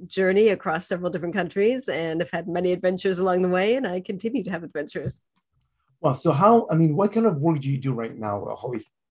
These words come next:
Speaker 2: <clears throat>
Speaker 1: So I'm a writer. Um, I've written, uh,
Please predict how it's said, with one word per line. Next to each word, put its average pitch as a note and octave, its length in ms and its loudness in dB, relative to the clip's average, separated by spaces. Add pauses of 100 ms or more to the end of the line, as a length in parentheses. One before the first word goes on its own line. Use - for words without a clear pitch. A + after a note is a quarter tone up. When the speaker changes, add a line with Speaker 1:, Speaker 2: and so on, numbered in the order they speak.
(120)
Speaker 2:
<clears throat> E3 100 0 (520)
Speaker 1:
So C4 560 4
I'm D4 380 -2
a C#4 100 -2
writer. F3 500 -4 (220)
Um, F#3 420 0
I've F3+ 380 0
written, F3+ 680 0
uh, B2 320 -8